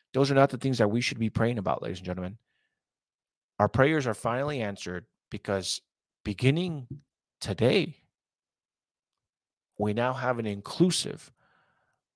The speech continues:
blood donation process. And you know what? If, if that's a world you don't wanna live in, then I don't wanna be a part of it because you're racist and a sexist and a homophobe.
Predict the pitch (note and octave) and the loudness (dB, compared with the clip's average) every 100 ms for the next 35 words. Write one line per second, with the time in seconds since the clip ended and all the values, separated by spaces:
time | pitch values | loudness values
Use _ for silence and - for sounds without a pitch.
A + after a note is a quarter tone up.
0 | _ G2+ G2 G2+ F2+ F2 - F2 - G2+ | _ 4 6 2 -2 -4 -6 -8 -8 -8
1 | - C3 - - _ _ _ _ _ _ | -10 -12 -12 -14 _ _ _ _ _ _
2 | _ _ - - - - D#3+ A3+ A3 G#3 | _ _ -20 -18 4 8 8 10 10 12
3 | A3 G#3+ - - - - D#3+ D#3 - D3+ | 10 8 -4 -20 -8 2 2 2 2 2
4 | D3+ - A#3+ - C4 A#3+ D#3+ F#3+ A3+ D3 | 4 10 10 10 8 10 12 12 12 12
5 | F3+ G#3 F#3+ F#3 G3+ C3+ A#2+ D3+ F3+ G#3 | 8 8 8 6 6 4 6 6 8 6
6 | G#3+ G#3+ - D#3+ A#3 D#4 C#4 B3 B3 B3+ | 4 -2 4 10 12 12 12 10 4 2
7 | C4 E4+ G3 A#2 - _ _ _ _ _ | 4 4 4 -4 -10 _ _ _ _ _
8 | _ _ - E3 B3+ C4 B3 D4+ E4 - | _ _ -2 0 0 2 6 6 6 -2
9 | - - - - _ _ _ _ _ _ | -2 -2 -4 -12 _ _ _ _ _ _
10 | _ _ - A#3+ B3+ - D4 - B3 A#3 | _ _ 6 6 6 4 4 4 2 4
11 | B3+ B3 D4+ G3+ A#2 G2+ | 6 4 0 0 0 -2